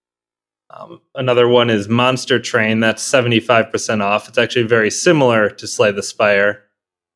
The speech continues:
um, but it introduces enough interesting quirks that if you have played lots of Slay the Spire or like Slay the Spire and want something a little different, but still in the same vein, Monster Train is a great one to try.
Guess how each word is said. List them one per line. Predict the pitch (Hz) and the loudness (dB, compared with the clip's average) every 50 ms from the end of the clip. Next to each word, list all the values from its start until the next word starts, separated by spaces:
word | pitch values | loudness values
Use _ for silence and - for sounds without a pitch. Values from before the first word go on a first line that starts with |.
| _ - | _ -12
um, | - 104 92 85 87 90 104 110 107 | -10 -8 -8 -8 -8 -10 -12 -12 -6
but | - 107 101 | -4 -2 0
it | 101 98 98 - - _ - | 0 -2 -2 -4 -10 _ -4
introduces | 139 123 120 - 120 123 123 117 113 - 120 104 | -4 -4 -4 -4 0 2 2 2 2 0 -4 -2
enough | 110 110 110 110 104 - - | -2 0 2 2 0 0 -2
interesting | 110 127 120 - 127 117 110 - - - 110 104 104 | -4 -6 -2 0 0 0 0 -2 -6 -8 -10 -10 -6
quirks | - - 117 107 107 - - - - | -2 0 0 0 0 -2 -6 -6 -4
that | 104 101 101 - - | -2 -2 -2 -2 -6
if | 98 - 107 | -10 -10 -6
you | 107 104 104 104 104 _ _ _ _ _ _ _ - | -6 -6 -6 -8 -10 _ _ _ _ _ _ _ -12
have | 123 117 - | -12 -4 0
played | 202 196 180 156 | 2 2 2 2
lots | 151 135 131 - 127 | 2 0 -2 -4 -8
of | 117 | -8
Slay | - - 127 113 | -2 0 0 0
the | 107 104 | 0 -2
Spire | - - - 113 107 104 107 107 113 | -4 -2 0 0 2 2 2 0 0
or | - - 101 101 | -2 -2 -2 0
like | 113 127 135 131 | 2 2 0 0
Slay | - - 127 110 | 0 0 0 0
the | 104 104 | 0 -2
Spire | - - - 113 104 101 101 101 104 | -8 -6 -4 -4 -2 -2 0 -2 -2
and | 95 104 104 | -2 -4 -4
want | 101 101 101 101 104 - _ _ _ | -2 -2 -2 -2 -4 -8 _ _ _
something | - - 113 104 98 107 104 | -14 -12 -12 -10 -8 -8 -6
a | 104 104 | -4 -2
little | 117 113 104 101 | 0 0 0 0
different, | 107 107 98 - - 110 107 104 - _ _ _ _ _ | -2 -4 -6 -4 -6 -8 -10 -10 -12 _ _ _ _ _
but | 110 98 - - | -10 -10 -8 -10
still | - - - 107 98 98 98 | -14 -8 -6 -4 -2 -2 -4
in | 98 101 | -4 -6
the | 101 | -10
same | - - 120 104 98 98 | -8 -6 -6 -6 -6 -4
vein, | 95 107 101 98 95 95 98 110 117 - - | -4 -4 -4 -4 -4 -6 -10 -12 -16 -12 -10
Monster | 104 104 101 - - - | -10 -10 -10 -12 -16 -14
Train | - - 113 104 98 | -10 -10 -8 -8 -10
is | 95 92 | -10 -12
a | 101 95 | -12 -8
great | - 101 101 - - | -6 -6 -6 -6 -8
one | 98 101 101 | -14 -18 -20
to | - | -20
try. | - - 110 104 110 110 117 | -14 -10 -8 -6 -4 -4 -6